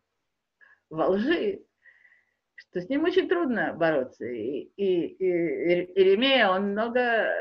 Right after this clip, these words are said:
раз говорит: «Раскайтесь, все будет хорошо». А потом оказывается, что уже все, просто понятно, что ничего хорошего не будет, и гро-, грозит изгнание. Когда это не работает.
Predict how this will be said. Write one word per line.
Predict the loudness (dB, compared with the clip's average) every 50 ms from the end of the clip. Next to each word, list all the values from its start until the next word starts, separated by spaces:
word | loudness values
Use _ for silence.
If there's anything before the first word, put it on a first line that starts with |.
| -4 -6 -10 -12 -14 -8 -2
раз | 0 2 2 2 0
говорит: | 0 0 2 2 2 2 2 0 -2 -4 -8 -16 -18 -20 _ -4
«Раскайтесь, | -2 -2 -2 -2 0 0 0 0 0 -4
все | -2 -2 -2
будет | -2 -4 -6
хорошо». | -6 -10 -10 -10 -12 _ _ _ _ _ _ _ _ _ -6
А | -4
потом | -2 0 -2 0 -2 -4 -4
оказывается, | -2 2 2 2 2 0 -4 -12
что | -10 -8 -8 -8 -6
уже | -6 -8 -8 -8 -8
все, | -6 -2 0 0 0 0 -4 -14 _ _ _
просто | -18 -18 -16 -16 -14 -14 -14 -14 _ -6
понятно, | -4 0 2 2 2 0 -2 -10
что | -10 -10 -12
ничего | -12 -10 -12 -12 -10 -6 -6 -6
хорошего | -4 -4 -6 -6 -6 -8 -10 -12
не | -12 -8 -4
будет, | -2 -2 -2 -2 -6 -12 -20 -20 -20 -20 -20 -20 -20 _ _ _ _
и | -2 0 2 2 2 2 0 0
гро-, | 0 0 -2 -2 -4
грозит | -6 -8 -6 -6 -4 0 0 0 0 0 -4 -10 -10
изгнание. | -10 -12 -12 -12 -12 -12 -14 -20 _ _ _ _ _ _ _ _ _ _ _ _ _ _ -20 -20 -20 -20 -20 -20 -20 -20 -20 _ _ _ _ _ _ _ -20 -20 _ _
Когда | -2 2 4 4
это | 4 2 0
не | 0 2
работает. | 4 4 4 4 2 2 0 0 -6 -16 -20